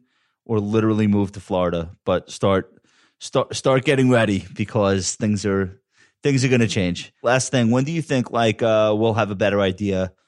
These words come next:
of what's likely to, what's likely to pass and, and become law? Is that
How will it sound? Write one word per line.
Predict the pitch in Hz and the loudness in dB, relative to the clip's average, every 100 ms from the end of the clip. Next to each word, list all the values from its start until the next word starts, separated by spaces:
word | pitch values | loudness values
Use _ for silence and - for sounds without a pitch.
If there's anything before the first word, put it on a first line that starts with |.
| _ _ _ _ | _ _ _ _
of | 107 98 95 90 - | -2 0 0 -4 -4
what's | 110 107 - | -2 -2 -2
likely | 107 101 110 104 | -2 -2 -2 -6
to, | - 107 101 95 95 98 - | -4 -2 0 0 -2 -6 -4
what's | 127 127 131 | -2 -2 0
likely | 117 120 107 | -2 0 -2
to | |
pass | 98 101 95 95 - - - _ _ _ | -2 -2 0 -2 -2 -6 -10 _ _ _
and, | 104 95 95 92 95 | -4 -2 0 -2 -4
and | 104 92 | -6 -6
become | 101 107 | -6 -4
law? | 95 95 87 87 | -2 0 0 -4
Is | - 101 | -6 -2
that | 104 101 | -2 -2